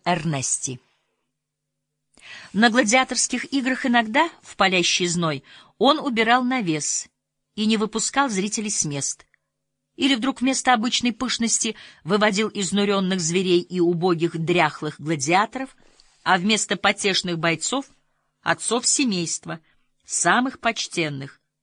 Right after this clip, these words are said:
но обезображенных каким-нибудь увечьем. А то вдруг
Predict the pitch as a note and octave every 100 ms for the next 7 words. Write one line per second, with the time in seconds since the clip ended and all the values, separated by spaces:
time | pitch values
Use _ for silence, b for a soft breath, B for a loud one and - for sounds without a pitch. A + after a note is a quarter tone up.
0 | _ - E3+ E3+ F3 E3 F#3+ F#3+ F3+ D3+
1 | C#3 B2+ - _ _ _ _ _ D#3 D3+
2 | C#3+ C#3 C3+ C#3 - D#3 C#3 A#2+ - C3
3 | B2+ _ _ _ _ _ _ _ _ _
4 | - D#3+ - A3 F#3 D3+ -